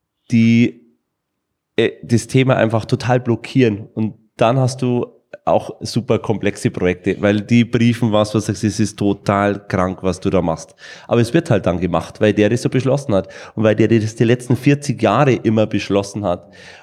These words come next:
Und du merkst dann schon, wenn einer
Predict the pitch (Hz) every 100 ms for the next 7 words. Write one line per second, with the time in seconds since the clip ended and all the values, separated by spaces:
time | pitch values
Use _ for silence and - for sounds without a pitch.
0 | _ - 110 - - - - 120 123 147
1 | - - 127 127 117 135 160 180 - -
2 | 131 135 120 127 131 131 127